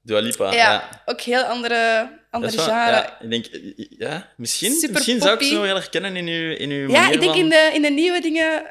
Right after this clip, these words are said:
Speaker 2: een beetje wel,
Speaker 1: oké, ik ben
Speaker 2: ja.
Speaker 1: benieuwd. Want heb je
Speaker 2: Ja.
Speaker 1: al een van uw nieuwe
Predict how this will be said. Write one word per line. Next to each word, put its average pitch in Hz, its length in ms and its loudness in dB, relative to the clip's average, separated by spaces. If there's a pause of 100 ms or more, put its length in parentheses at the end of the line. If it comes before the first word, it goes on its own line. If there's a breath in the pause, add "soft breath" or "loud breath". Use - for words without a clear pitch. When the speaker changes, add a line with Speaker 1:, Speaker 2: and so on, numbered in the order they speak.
Speaker 2:
een - 60 -4
beetje 226 400 4
wel, - 80 0
Speaker 1:
oké, - 80 2
ik - 60 2
ben - 200 6
Speaker 2:
ja. - 200 4
Speaker 1:
benieuwd. 127 300 0
Want 120 120 -2
heb 120 100 0
je 240 60 0
Speaker 2:
Ja. 113 60 4
Speaker 1:
al 104 120 4
een 113 80 0
van 113 100 -4
uw 101 80 -4
nieuwe 180 600 -4